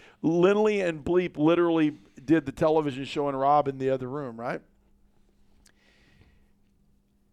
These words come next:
I never once got stopped or heard Brad in the back, which I hear him in the back anyway when he sits down, introducing himself to all his neighbors within eight feet of himself.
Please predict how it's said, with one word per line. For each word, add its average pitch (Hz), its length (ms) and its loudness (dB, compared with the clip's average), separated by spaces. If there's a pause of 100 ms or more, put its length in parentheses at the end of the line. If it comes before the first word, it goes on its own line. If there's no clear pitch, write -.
(500)
I 202 80 8
never 208 260 6
once 180 340 2
got 160 260 2
stopped - 640 -4 (300)
or 151 180 0
heard 143 320 0
Brad 156 400 6
in 139 120 -4
the 139 60 -14
back, 127 520 -4
which 127 180 -6
I 131 100 0
hear 135 160 -2
him 135 120 -6
in 131 80 -10
the 120 40 -16
back 120 300 -2
anyway 127 340 -6
when 113 140 -8
he 110 80 -12
sits 113 260 -14
down, 117 320 -12 (360)
introducing 131 460 -6
himself 123 340 -4
to 131 80 -8
all 120 160 -2
his 110 120 -8
neighbors 120 440 -8
within 113 240 -12
eight 113 180 -12
feet 110 240 -12
of 101 80 -12
himself. 101 460 -14